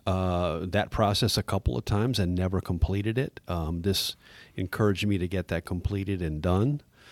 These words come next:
Um, we looked at the underlying retirement assets that I had, my other investments, um, all of my different insurances from group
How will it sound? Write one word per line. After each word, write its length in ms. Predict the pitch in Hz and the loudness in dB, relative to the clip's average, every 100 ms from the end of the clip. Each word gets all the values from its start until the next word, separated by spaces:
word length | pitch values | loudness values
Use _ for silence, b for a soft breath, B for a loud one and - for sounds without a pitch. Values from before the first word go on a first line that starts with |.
| b b b - | b b b -8
Um, 380 | 95 95 95 | -4 -2 -4
we 160 | 92 95 | -2 -2
looked 300 | 98 101 - | 0 0 2
at 140 | 92 | 0
the 140 | 104 95 | 2 4
underlying 800 | 98 95 92 95 95 95 95 127 | 4 4 4 4 4 4 0 0
retirement 560 | 98 - 98 101 101 | -2 2 4 4 6
assets 480 | 95 101 104 107 - | 4 4 4 4 2
that 160 | - 107 | 2 4
I 140 | 107 | 4
had, 500 | 107 120 117 110 113 | 4 4 4 2 0
my 240 | 87 80 85 | -2 -2 0
other 300 | 92 95 95 | 2 2 2
investments, 920 | 82 101 117 - 120 120 - - - B B B B B B - | 2 4 4 4 4 4 2 -4 -8 B B B B B B -8
um, 460 | 95 95 90 92 - | -4 -4 -4 -6 2
all 320 | 98 107 120 | 6 8 8
of 120 | 104 | 6
my 280 | 101 92 92 | 4 4 4
different 440 | 90 101 90 101 87 | 4 2 4 2 2
insurances 760 | 82 - 107 101 95 - 92 | 2 2 4 4 4 2 0
from 300 | - 92 87 | 0 0 0
group 280 | 90 101 | 4 4